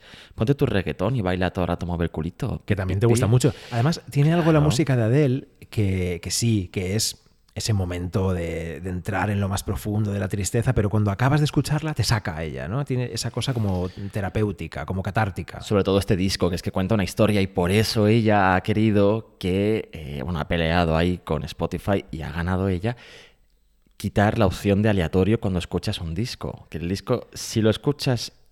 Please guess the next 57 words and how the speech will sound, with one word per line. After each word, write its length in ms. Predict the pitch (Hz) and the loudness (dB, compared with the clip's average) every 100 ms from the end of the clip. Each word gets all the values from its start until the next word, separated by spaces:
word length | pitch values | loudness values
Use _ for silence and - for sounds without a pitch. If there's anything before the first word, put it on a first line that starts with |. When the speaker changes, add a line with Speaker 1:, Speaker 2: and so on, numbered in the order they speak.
| _ - | _ -4
Speaker 1:
mm, 380 | 110 107 107 104 | -2 0 0 -2
en 120 | 104 117 | 0 0
orden, 400 | 139 139 151 - | 0 -2 -6 -2
o 20 | |
sea, 260 | 123 120 - | 0 0 -2
si 120 | - | -2
lo 40 | 123 | -2
escuchas 320 | - 147 147 | 0 0 2
entero, 320 | 123 165 175 | 2 2 2
tiene 160 | 156 110 | 2 -2
que 60 | 98 | -4
ser 140 | 101 | -4
en 100 | 87 | -4
orden. 420 | 78 80 73 - | -4 -4 -8 -8
Tú 120 | - 80 | -6 -2
luego 180 | 90 | 0
puedes 200 | 98 87 | 0 -2
escuchar 280 | - 98 92 | -4 -8 -4
la 80 | 95 | -4
canción 300 | 95 - 87 | -4 -4 -6
suelta, 340 | - 107 80 | -2 -2 -2
claro. 320 | - 78 101 - - - - - - | -4 -4 -4 -6 -16 -20 -20 -20 -10
Pero 140 | - 110 | 0 4
si 60 | |
es 100 | 147 | 4
entero, 320 | 135 123 160 - | 2 2 0 0
es 160 | - | -4
en 120 | 82 60 | -4 -6
orden. 340 | - 76 - - | -6 -8 -8 -10
Me 100 | - | -4
parece 280 | 85 85 101 | -4 0 0
muy 160 | 85 | 0
bien 180 | 69 67 - 90 | -2 -4 -6 -6
a 60 | |
mí, 180 | 85 110 - - - - _ | -4 -6 -8 -18 -20 -20 _
es 240 | 120 117 - | 2 2 2
porque 420 | 104 101 - 123 | 0 0 0 -4
ella 180 | 90 90 | -2 0
dice 200 | 92 123 | 0 -2
que 100 | 120 | -4
su 160 | - - | -6 -8
creación, 540 | 69 69 - 117 123 | -10 -6 0 0 0
este 220 | 113 - | -2 -4
disco, 380 | 101 120 - 135 | -4 -2 -2 -2
tiene 200 | - 92 | 0 2
un 60 | 120 | 2
mensaje 420 | 82 - 127 110 | 2 -2 -4 -2
de 100 | 92 | -4
principio 520 | 82 87 - 98 80 | -4 -8 -6 -4 -4
a 40 | 80 | -6
fin, 340 | 90 80 67 | -4 -6 -6
tiene 180 | - 92 | -4 -2
un 200 | 104 92 | 0 0
viaje, 540 | 92 104 123 - 64 58 | 0 0 0 -4 -10 -8
¿no? 160 | 110 | -8
Es, 180 | 123 - | -8 -8
es, 280 | 92 95 | -8 -8